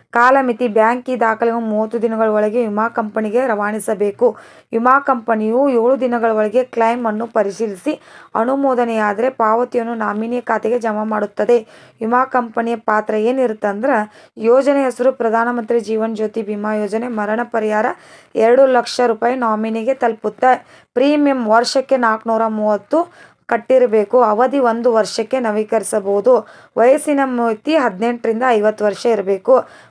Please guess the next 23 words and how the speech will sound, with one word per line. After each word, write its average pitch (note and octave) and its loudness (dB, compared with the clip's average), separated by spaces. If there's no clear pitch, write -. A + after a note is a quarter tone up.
ಮುಕ್ತಾಯ C#4 2
ಭತ್ಯೆ A#3 2
ಅಂದ್ರೆ A#3+ 0
ಲಭ್ಯವಿಲ್ಲ. G3+ 2
ಆಗಾಗ A#3+ 4
ಕೇಳುವ B3 4
ಪ್ರಶ್ನೆಗಳು, A3 2
ಆ, A#3+ 0
ಯೋಜನೆಯನ್ನು C4 2
ರದ್ದುಗೊಳಿಸುವುದು A#3 2
ಹೇಗೆ? A3 2
ಸ್ವಯಂ A3+ 0
ನವೀಕರಣ A3 -2
ರದ್ದುಗೊಳಿಸಲು A3+ 0
ವರ್ಷಾಂತದ C4+ 2
ಮೊದಲ A#3+ 2
ಬ್ಯಾಂಕಿಗೆ A#3 0
ಮನವಿ A3 0
ಸಲ್ಲಿಸಿ. G#3+ -2
ಯಾವ A#3+ 4
ಬ್ಯಾಂಕ್ A#3+ 0
ಖಾತೆಯಿಂದ A3 0
ಸೇರಬಹುದು? A3 0